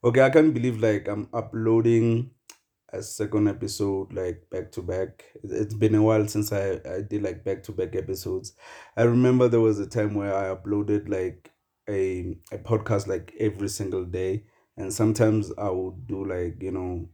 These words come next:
two episodes a day. Yeah,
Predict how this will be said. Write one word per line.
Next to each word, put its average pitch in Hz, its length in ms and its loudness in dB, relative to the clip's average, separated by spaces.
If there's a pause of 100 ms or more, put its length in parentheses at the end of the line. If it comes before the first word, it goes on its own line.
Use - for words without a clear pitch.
(460)
two 113 240 4
episodes 104 560 0
a 87 60 -6
day. 85 420 -4 (560)
Yeah, - 480 0